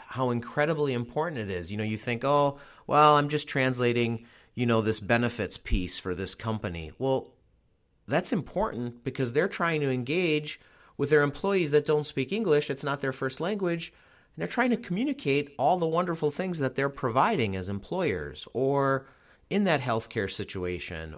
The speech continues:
or when you're doing the instructions on how to use a very important product. Maybe it's a medical device. Maybe it's a pharmaceutical, uh, you know, a drug. It's really, really important. So I think, um,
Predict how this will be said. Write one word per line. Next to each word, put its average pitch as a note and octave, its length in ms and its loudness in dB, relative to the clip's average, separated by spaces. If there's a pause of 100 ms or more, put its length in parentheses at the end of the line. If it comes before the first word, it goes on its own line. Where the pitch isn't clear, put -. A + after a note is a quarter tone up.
or C3+ 560 4 (420)
when E3+ 240 0
you're F3+ 140 2
doing B2 480 0
the G2+ 140 -2
instructions G2+ 600 -2
on F#2+ 120 -4
how F#2+ 180 -4
to F#2+ 80 -4
use F#2+ 260 -2
a F#2 80 -4
very F#2+ 380 -4
important E2 420 -6
product. G2+ 440 -2
Maybe D#2 200 -6
it's D#2+ 120 -8
a B2 40 -4
medical C#3+ 360 -2
device. E2 500 -8
Maybe C#2 260 -10
it's E2+ 140 -8
a G2+ 60 -8
pharmaceutical, G#2+ 880 -4 (440)
uh, - 40 -12
you G2+ 80 -2
know, F#2 180 -4
a G2 100 -6
drug. A#2 420 2 (840)
It's - 260 2
really, A2+ 560 2
really G2+ 320 0
important. E2+ 640 -4
So A2 400 0
I A2+ 140 0
think, C#3 460 -6 (200)
um, G2+ 500 -2